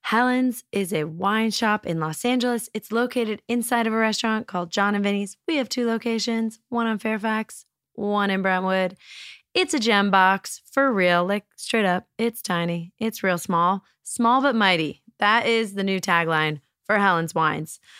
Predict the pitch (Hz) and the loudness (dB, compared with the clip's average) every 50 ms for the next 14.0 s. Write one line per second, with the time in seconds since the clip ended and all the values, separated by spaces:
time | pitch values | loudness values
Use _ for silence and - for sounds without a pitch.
0 | - - - - - - - - - _ _ - 220 277 330 - - 269 214 - | -20 -20 -20 -20 -20 -20 -20 -20 -20 _ _ -4 0 0 0 2 0 -4 0 2
1 | - 240 226 226 220 220 214 214 214 214 214 - - 208 208 208 202 220 208 202 | 2 4 4 4 2 2 2 2 0 0 -2 0 -2 -2 -2 0 -2 -2 0 -2
2 | 202 185 202 214 202 196 190 185 180 185 202 196 190 190 185 185 180 - 196 185 | -2 -2 0 0 0 0 0 -2 -6 -4 -2 -2 0 0 0 -2 -2 -2 -2 -2
3 | 180 180 185 190 185 185 185 - _ _ 294 285 269 254 285 277 269 254 254 247 | 0 0 0 2 2 0 0 -4 _ _ 0 0 2 0 2 4 4 4 4 2
4 | 240 233 233 233 - 240 233 214 226 233 233 220 - - 302 294 302 262 208 - | 2 0 0 0 0 0 0 0 0 0 0 0 -2 -4 -2 -2 -2 -2 0 0
5 | 220 202 196 196 196 190 190 190 190 190 - - 196 208 208 214 220 226 - _ | 0 0 2 2 2 2 2 0 0 -2 -4 -4 -2 -2 0 0 -2 -2 0 _
6 | 214 196 185 180 - - - - - 208 196 196 196 190 - 202 190 190 185 185 | 4 4 4 4 0 -4 -6 -2 0 0 2 2 0 0 2 2 4 4 4 4
7 | 185 185 185 - _ 196 196 190 180 180 175 170 _ _ - - 208 202 202 208 | 2 0 -2 -4 _ 0 2 2 2 0 -2 -6 _ _ -8 -4 -2 0 0 0
8 | 226 233 226 - - 196 185 180 175 170 175 175 180 - - _ _ _ _ _ | 0 -2 -2 -4 -2 0 2 4 4 2 2 -2 -4 -6 -12 _ _ _ _ _
9 | _ _ 196 185 185 233 254 - - - 185 175 170 160 156 156 156 165 180 180 | _ _ 4 4 4 4 2 0 -2 0 2 2 4 4 2 2 0 0 -4 -6
10 | - _ - - - - - - - - - - - _ _ _ _ _ _ - | -10 _ -20 -20 -20 -20 -20 -20 -20 -20 -20 -20 -20 _ _ _ _ _ _ 2
11 | 214 226 240 247 254 262 277 285 285 - - 233 240 233 214 - - - 233 226 | 4 4 4 4 4 2 2 0 -2 -2 -2 -2 -2 -2 -2 -4 -4 -2 0 2
12 | 202 185 175 175 175 - - 220 185 175 202 175 160 156 156 160 156 160 _ 226 | 2 2 2 0 -2 -4 -6 -6 -2 0 2 2 2 2 0 -4 -6 -8 _ -4
13 | 202 202 208 214 233 254 262 247 - 220 202 185 180 175 175 165 165 170 170 - | 0 2 2 2 2 2 0 0 0 0 2 2 2 2 2 0 0 0 -2 -8